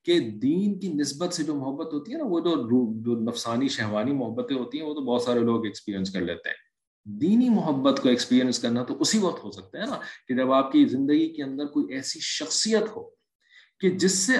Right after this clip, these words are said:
آپ نے کسی دنیاوی غرض سے محبت نہ کی ہو، صرف اللہ کی نسبت سے محبت کی ہو، right؟ یہ محبت صحابہ کرام نے نبی علیہ الصلوۃ والسلام سے کی تھی، اللہ کی وجہ سے محبت، ٹھیک ہے نا؟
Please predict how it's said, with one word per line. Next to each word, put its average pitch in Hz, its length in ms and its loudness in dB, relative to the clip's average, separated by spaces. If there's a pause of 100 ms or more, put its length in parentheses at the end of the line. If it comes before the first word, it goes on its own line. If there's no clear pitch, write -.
آپ 180 340 4
نے 226 320 4 (100)
کسی 202 240 -4
دنیاوی 175 680 0
غرض 190 260 -6
سے 196 60 -6
محبت 190 440 -4
نہ 226 60 -4 (140)
کی 190 140 0
ہو، 143 160 2
صرف - 520 0 (220)
اللہ 165 540 -6
کی 151 60 -6
نسبت 110 380 -8
سے 107 100 -12
محبت 101 460 -18
کی - 140 -20
ہو، - 800 -14
right؟ 247 200 -2 (1400)
یہ 214 120 2
محبت 196 500 2 (300)
صحابہ 151 480 2 (120)
کرام 160 320 4
نے 185 120 -2
نبی 135 260 0
علیہ - 20 0
الصلوۃ 117 360 -4
والسلام 92 540 -18
سے 95 160 -18
کی - 140 -20
تھی، - 140 -20 (600)
اللہ 196 400 2
کی 170 80 4
وجہ 117 220 4
سے 110 180 -4
محبت، 95 380 -16 (580)
ٹھیک 247 160 -4
ہے 208 60 2
نا؟ 185 120 0